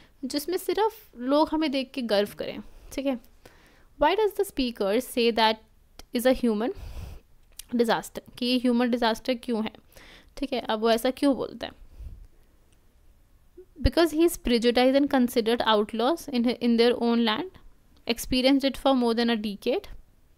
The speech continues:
They were not given equal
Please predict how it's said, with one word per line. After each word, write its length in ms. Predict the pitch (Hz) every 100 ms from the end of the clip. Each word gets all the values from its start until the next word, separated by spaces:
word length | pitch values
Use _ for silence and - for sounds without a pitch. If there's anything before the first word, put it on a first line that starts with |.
| _ _ _ _ _ _ _ _ _ _ _ _ _ _ _ _ _ - _ _ _ _ _ _ _ -
They 160 | 254 302
were 160 | 381 302
not 220 | 285 254
given 240 | 269 277
equal 280 | 247 -